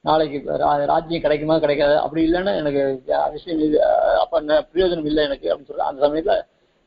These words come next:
பீஷ்மர், இது, பீஷ்மர் என்ன பண்றார், சந்தனுக்கு தெரியாம இவகிட்ட சத்து, அ-, அ-, அதாவது அந்த வரத்தை கொடுக்குற, "நான் கல்யாணம் பண்ணிக்க மாட்டேன்" அப்படின்னு. அந்த சமயத்துல சந்தனு வர, சந்தனு சந்தோஷம், அது ஏதோ பண்ண-, அந்த க-, அது ம-, கதை வேற. அப்படிப்பட்ட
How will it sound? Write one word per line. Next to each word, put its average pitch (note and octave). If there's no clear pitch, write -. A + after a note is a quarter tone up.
பீஷ்மர், E3+
இது, D3
பீஷ்மர் E3+
என்ன D3
பண்றார், C#3
சந்தனுக்கு D3+
தெரியாம D#3
இவகிட்ட C#3+
சத்து, D3
அ-, D3
அ-, -
அதாவது E3
அந்த C#3
வரத்தை D3+
கொடுக்குற, D3
"நான் C3+
கல்யாணம் D3
பண்ணிக்க C#3+
மாட்டேன்" C#3
அப்படின்னு. B2
அந்த D#3+
சமயத்துல -
சந்தனு D#3+
வர, D#3
சந்தனு E3+
சந்தோஷம், D#3
அது D3
ஏதோ C#3+
பண்ண-, C#3
அந்த C#3
க-, C3+
அது C#3
ம-, C#3
கதை D3
வேற. C#3+
அப்படிப்பட்ட D#3+